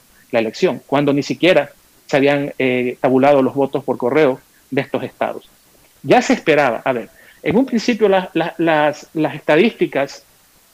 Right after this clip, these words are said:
eh, Texas, California, perdón, Texas, Florida, eh, Carolina del Norte, Pensilvania, Ohio,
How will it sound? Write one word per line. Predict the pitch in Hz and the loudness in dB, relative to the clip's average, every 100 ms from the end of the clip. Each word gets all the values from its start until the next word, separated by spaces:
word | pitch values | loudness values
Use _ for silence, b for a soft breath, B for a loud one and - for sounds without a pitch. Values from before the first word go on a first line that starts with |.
| _ | _
eh, | 170 151 147 - | 0 0 0 0
Texas, | 196 196 190 180 | 0 0 -4 -2
California, | - 151 143 185 185 180 180 175 - | -2 -2 -2 0 0 0 -4 -6 -2
perdón, | 190 160 - | 0 0 0
Texas, | 185 185 180 180 | -2 0 -2 -2
Florida, | 165 151 180 180 175 175 - _ _ - | -2 0 2 2 0 -4 -8 _ _ -6
eh, | 151 147 143 143 139 - | -2 0 0 -2 -2 -2
Carolina | 143 156 165 | 0 0 0
del | 151 151 | 0 0
Norte, | 175 180 160 165 165 160 | 0 0 -2 -2 -2 -2
Pensilvania, | 147 - 139 160 165 160 156 | -6 -4 0 2 2 -2 -4
Ohio, | 147 143 170 170 147 156 | -6 -2 0 0 -2 -4